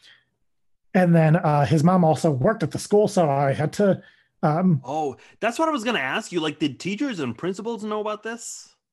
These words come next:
Speaker 2: Like,
Speaker 1: Uh,
Speaker 2: like,
Speaker 1: yeah.
Speaker 2: not, not the call, but, like, just what you did
Speaker 1: The
Speaker 2: in general,
Speaker 1: show?
Speaker 2: prank
Speaker 1: Yeah,
Speaker 2: calls.
Speaker 1: 'cause I,
Speaker 2: Okay.
Speaker 1: I would originally, like, hang up flyers and stuff for Friday Night Pranks, like, little flyers, like, "Tune in tonight."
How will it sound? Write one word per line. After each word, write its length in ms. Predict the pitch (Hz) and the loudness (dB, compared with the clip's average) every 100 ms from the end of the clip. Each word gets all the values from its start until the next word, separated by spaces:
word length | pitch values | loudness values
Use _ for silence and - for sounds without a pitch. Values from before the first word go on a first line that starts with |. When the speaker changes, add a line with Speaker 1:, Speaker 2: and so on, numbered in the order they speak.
| _ _ _ | _ _ _
Speaker 2:
Like, 200 | 185 208 | 2 4
Speaker 1:
Uh, 40 | 185 | 6
Speaker 2:
like, 120 | 165 | 6
Speaker 1:
yeah. 160 | 240 254 | 4 4
Speaker 2:
not, 60 | |
not 180 | 226 233 | 0 -2
the 60 | 185 | -4
call, 340 | - 208 170 | 0 2 2
but, 180 | 147 - | -2 -6
like, 320 | 160 135 135 | -6 -6 -6
just 160 | 135 135 | -4 -2
what 200 | 180 151 | -4 -4
you 100 | 135 | -4
did 200 | 123 156 | -2 0
Speaker 1:
The 60 | |
Speaker 2:
in 60 | 135 | 0
general, 300 | 107 170 226 | 2 2 2
Speaker 1:
show? 60 | 98 | -2
Speaker 2:
prank 240 | - 147 | -6 0
Speaker 1:
Yeah, 160 | 214 180 | 4 4
Speaker 2:
calls. 120 | 151 | 2
Speaker 1:
'cause 120 | 170 180 | 0 2
I, 120 | 208 | 2
Speaker 2:
Okay. 200 | - 180 | 2 2
Speaker 1:
I 20 | |
would 240 | 190 185 185 | 4 4 4
originally, 500 | 160 165 160 160 160 | 4 4 4 4 4
like, 320 | 151 147 - - - _ | 4 2 -2 -10 -20 _
hang 160 | - 175 | 0 2
up 140 | 151 | 2
flyers 440 | - 156 151 156 143 | 0 0 2 4 4
and 80 | 156 | 2
stuff 220 | - 160 | 2 0
for 60 | 156 | 0
Friday 240 | 160 147 | 0 2
Night 160 | 143 135 | 0 0
Pranks, 420 | 147 143 147 - | 2 4 2 2
like, 120 | 147 | 2
little 160 | 160 147 | 2 2
flyers, 400 | - 160 165 160 | 2 2 4 4
like, 160 | 156 | 4
"Tune 160 | 180 180 | 4 4
in 80 | 170 | 6
tonight." 300 | 180 180 | 4 4